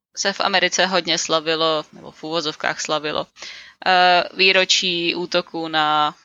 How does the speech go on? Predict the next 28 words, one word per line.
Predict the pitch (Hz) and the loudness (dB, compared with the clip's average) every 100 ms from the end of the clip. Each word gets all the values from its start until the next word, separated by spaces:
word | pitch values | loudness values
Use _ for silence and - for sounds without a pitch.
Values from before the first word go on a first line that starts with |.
| _ | _
dvojčata | 180 165 165 160 - 170 160 _ _ _ | -4 -2 0 -2 -2 -6 -6 _ _ _
jedenáctého | 160 160 156 160 - 160 151 | -6 -2 -2 -2 -4 -10 -6
září. | - - - - _ _ _ - - - - - _ _ _ - | -6 -6 -10 -14 _ _ _ -10 -10 -10 -18 -20 _ _ _ -2
A | 180 196 233 _ _ _ - | 2 2 0 _ _ _ -2
jelikož | 208 214 196 - | 0 2 0 2
kolem | 196 180 170 | 2 2 2
tohodle | 170 180 175 165 | 0 0 0 -2
z | - | 0
toho | 165 160 | -2 -2
se | - 165 - - _ - | 0 -2 -2 -6 _ -2
točí | 185 - 170 | 0 2 2
jedna | 165 160 156 | 2 0 -4
z | - | -4
mých | 151 - | -6 -4
oblíbených | 185 214 226 226 | -4 0 0 -2
konspiračních | 226 214 - 220 208 233 220 | -4 -8 -4 -6 -4 -8 -6
teorií, | - 196 226 | 0 2 2
o | - | 0
kterých | 180 180 175 175 | -2 2 2 2
jsem | 185 - | -2 0
ale | 165 175 | 0 -2
říkala, | 160 160 170 | -2 -2 -2
že | 175 | -2
tady | 170 160 | -2 -2
mluvit | 160 147 - | -4 -6 -8
nebudu, | 156 175 202 208 | -8 -6 -4 -4
protože | 175 180 123 - 160 | -4 -6 -6 -6 -6
prostě | 160 156 - 147 156 | -6 -6 -2 -2 -2